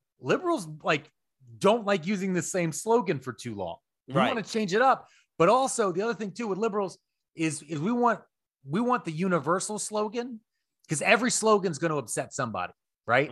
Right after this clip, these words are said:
Speaker 1: I'm
Speaker 2: Mm-hmm.
Speaker 1: waiting until someone says that Dark Brandon is ableist or some shit.
Speaker 2: It's coming.
Speaker 1: You know, it's, it's gonna happen. It's
Speaker 2: Yeah.
Speaker 1: a hundred percent gonna happen.
Speaker 2: Yeah.
Speaker 1: But, um, but I, I find this for right now, for this week, I'm enjoying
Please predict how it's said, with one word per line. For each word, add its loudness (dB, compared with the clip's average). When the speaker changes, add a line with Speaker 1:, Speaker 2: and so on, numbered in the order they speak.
Speaker 1:
I'm 4
Speaker 2:
Mm-hmm. 0
Speaker 1:
waiting 4
until 0
someone 0
says -2
that -8
Dark 4
Brandon -4
is -8
ableist -8
or -14
some -10
shit. -8
Speaker 2:
It's -6
coming. -4
Speaker 1:
You 2
know, 4
it's, 0
it's -2
gonna 2
happen. -2
It's 0
Speaker 2:
Yeah. 6
Speaker 1:
a 8
hundred 0
percent -2
gonna -2
happen. -4
Speaker 2:
Yeah. 0
Speaker 1:
But, 2
um, 4
but 4
I, 6
I 6
find 4
this -4
for -2
right 4
now, -4
for -8
this 0
week, -4
I'm 2
enjoying 0